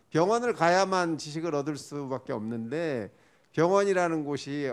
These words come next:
어떤 지역적인 편중이 있지 않습니까? 갈 수 없는 곳도 많고 더더욱이 큰 병원이라는 것은 더더욱이 지역적인 편중이 너무 크기 때문에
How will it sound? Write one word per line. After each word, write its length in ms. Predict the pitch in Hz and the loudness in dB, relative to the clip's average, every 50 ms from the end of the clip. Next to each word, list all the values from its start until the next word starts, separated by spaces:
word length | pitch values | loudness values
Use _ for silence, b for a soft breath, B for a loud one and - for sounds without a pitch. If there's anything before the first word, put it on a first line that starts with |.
| - - | -6 -6
어떤 380 | 127 123 - 151 131 131 - - - | -8 -6 -4 -4 -6 -6 -8 -12 -14
지역적인 560 | - - 143 160 165 160 - 160 156 143 127 | -6 -2 2 2 2 2 0 -4 -4 -4 -6
편중이 500 | - - 185 196 202 175 185 180 160 131 | -8 -8 -8 -8 -6 -6 -4 -2 -2 -4
있지 140 | 107 - 139 | -4 -4 -6
않습니까? 440 | 135 139 131 - 135 120 107 101 117 | -6 -6 -8 -8 -8 -8 -6 -6 -6
갈 220 | 117 - 131 131 131 | -6 -4 -4 -6 -4
수 120 | - 143 | -2 -2
없는 360 | 127 127 143 147 147 143 127 | -2 0 0 -2 -2 -2 -4
곳도 240 | 117 110 - - 120 | -6 -6 -8 -6 -6
많고 760 | 117 85 78 92 98 - - - 107 98 95 117 139 170 220 - b b b b b b b b | -6 -4 -6 -6 -10 -12 -14 -12 -10 -8 -6 -6 -8 -8 -10 -14 b b b b b b b b
더더욱이 720 | 143 147 156 170 170 165 156 156 156 156 156 147 131 - b b b b b b b | -2 0 0 2 0 0 0 2 2 2 2 2 0 -4 b b b b b b b
큰 380 | - - - - 240 247 247 196 | -10 -6 -2 -2 0 0 2 4
병원이라는 640 | 196 170 160 160 170 170 165 156 151 151 139 127 117 | 4 6 6 6 4 4 4 4 4 4 2 2 0
것은 260 | 120 113 - 160 143 | -2 -2 -4 -6 -6
더더욱이 480 | - - 120 123 180 208 208 202 180 | -8 -6 -2 2 2 2 2 2 -2
지역적인 580 | - - 151 151 143 - - 143 135 135 123 117 | -2 0 2 2 2 0 -2 -2 -2 -2 -4 -4
편중이 360 | - 139 139 127 131 135 139 | -4 -6 -6 -4 -4 -4 -2
너무 200 | 127 113 113 117 - | -2 -2 -4 -4 -6
크기 260 | - - 175 180 165 | -8 -8 -8 -8 -6
때문에 720 | - - 123 107 104 104 117 143 160 143 123 107 95 | -4 -4 -4 -2 -2 -4 -4 -2 -2 -2 -2 -4 -6